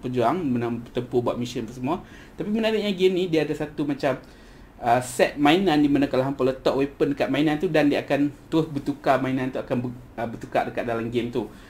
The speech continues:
Jadi itu adalah satu konsep menarik lah. Tapi kali ni dia pun nampaknya dia akan bawa game ni ke P C. Dan aku rasa, ah, spesifikasi pun dia berkongsi, tapi tidaklah berat sangat game ni.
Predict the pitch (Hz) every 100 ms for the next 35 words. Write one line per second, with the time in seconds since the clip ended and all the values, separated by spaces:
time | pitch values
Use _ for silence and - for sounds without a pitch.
0 | - 151 123 - 190 160 156 147 143 143
1 | 139 139 139 147 175 143 131 - - 139
2 | 151 190 156 156 147 143 143 135 156 143
3 | - 113 120 123 123 135 127 - 123 120
4 | 123 139 156 - 220 285 - - - -
5 | - 165 170 165 170 165 202 190 190 190
6 | - - - - - - - - - 139
7 | 135 143 143 143 143 143 - - - -
8 | - - - - 135 143 - 139 170 160
9 | 147 147 127 135 127 165 131 123 156 147
10 | 131 107 107 113 104 - 123 98 143 131